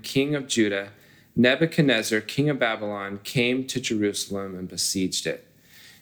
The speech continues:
Okay, so at that point, it's around six oh five B C. And then the book of Daniel covers until five thirty-six B C.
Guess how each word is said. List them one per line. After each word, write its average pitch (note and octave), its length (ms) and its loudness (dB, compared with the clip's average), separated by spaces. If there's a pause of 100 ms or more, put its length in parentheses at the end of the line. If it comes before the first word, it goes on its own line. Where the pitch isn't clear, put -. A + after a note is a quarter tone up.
(120)
Okay, B2+ 200 6
so C3+ 240 4
at A#2 100 -4
that C3+ 280 0
point, C#3 340 2
it's B2 180 0
around A#2+ 420 2
six - 380 0
oh C3 100 4
five A2 540 -2
B G2+ 160 4
C. F2 460 0 (560)
And A2 200 4
then D#3 220 6
the C#3+ 80 4
book C#3+ 320 2
of C#3 180 2
Daniel D3+ 440 2
covers C#3+ 640 0
until A#2 340 -4
five A2+ 360 -4
thirty-six A#2+ 800 -2
B F2+ 200 -2
C. D2+ 380 -4